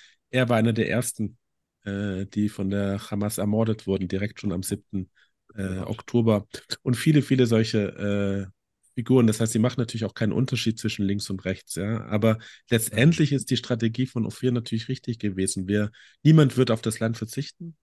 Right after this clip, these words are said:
Speaker 1: niemand wird von alleine verschwinden von hier, ja, n-, sondern letztendlich müssen wir eine, einen Weg finden, zusammen, äh, dieses
Speaker 2: Mhm.
Speaker 1: kleine Stück Land uns zu
Speaker 2: Mhm.
Speaker 1: teilen. Nicht in einem Staat, in zwei Staaten.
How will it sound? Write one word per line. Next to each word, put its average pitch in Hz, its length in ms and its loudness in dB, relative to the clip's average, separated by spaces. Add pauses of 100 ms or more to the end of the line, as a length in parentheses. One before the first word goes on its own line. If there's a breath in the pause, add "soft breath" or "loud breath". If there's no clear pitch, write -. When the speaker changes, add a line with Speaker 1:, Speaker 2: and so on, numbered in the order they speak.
(120)
Speaker 1:
niemand 127 340 4
wird 123 140 0
von - 320 -2
alleine 110 380 6
verschwinden 147 580 -2
von 147 180 -4
hier, 160 300 -2 (160)
ja, 117 140 -4
n-, 117 280 -6 (520 soft breath)
sondern 107 580 2
letztendlich 120 680 0
müssen 123 320 -2
wir 110 140 2
eine, 104 460 2
einen 101 240 -4
Weg 110 180 -2
finden, 104 300 -4
zusammen, 113 460 -2 (420)
äh, 95 480 -2 (180)
dieses 98 240 -6
Speaker 2:
Mhm. - 20 -12
Speaker 1:
kleine 101 260 0
Stück - 260 -6
Land 101 220 0
uns 95 140 -4
zu 95 140 -6
Speaker 2:
Mhm. 90 40 -10
Speaker 1:
teilen. 101 400 0
Nicht 120 160 0
in 107 100 0
einem 135 260 2
Staat, 131 340 -6
in 87 100 -8
zwei 120 220 -4
Staaten. 131 480 -8